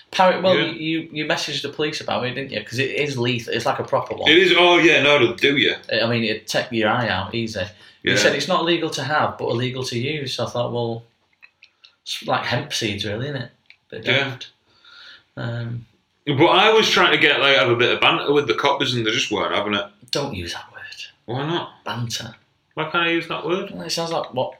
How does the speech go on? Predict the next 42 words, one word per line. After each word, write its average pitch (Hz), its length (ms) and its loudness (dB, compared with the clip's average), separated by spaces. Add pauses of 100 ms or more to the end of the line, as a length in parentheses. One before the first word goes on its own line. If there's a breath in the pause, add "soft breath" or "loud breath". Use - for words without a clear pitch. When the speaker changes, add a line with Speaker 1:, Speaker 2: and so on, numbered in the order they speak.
(120)
Speaker 1:
rugby 139 300 -6
players 107 320 -2
use 101 220 -4
when 98 120 -4
they 98 180 -6 (340)
we - 60 -20
can 107 100 -4
all 107 140 0
go 110 180 0
through 113 200 -4
a - 40 -4
girl 120 300 -2
on 98 140 -4
a - 20 -6 (140)
night 104 60 -8
out. 110 400 -6
Speaker 2:
I'm 160 240 4
a 143 120 2
Bantosaurus 120 920 2
Rex. - 800 -4
Speaker 1:
<laughs> 165 180 0
No, 143 300 0
but 131 140 -6
you're 127 140 -4
not, 127 200 -6
though. 104 180 -4 (400 loud breath)
Speaker 2:
Oh, 180 100 -4
I 165 260 0
know. 90 220 -4 (160)
Speaker 1:
No. 113 360 -6 (380)
Speaker 2:
I 139 100 -8
wanted 160 340 -6
to 160 80 -14
be, 170 140 2
though. 170 200 0
I 160 40 -10
thought 151 220 -2
that 127 80 -4
was 123 100 -4
a 120 60 -4
good 135 160 0
thing. 160 240 -6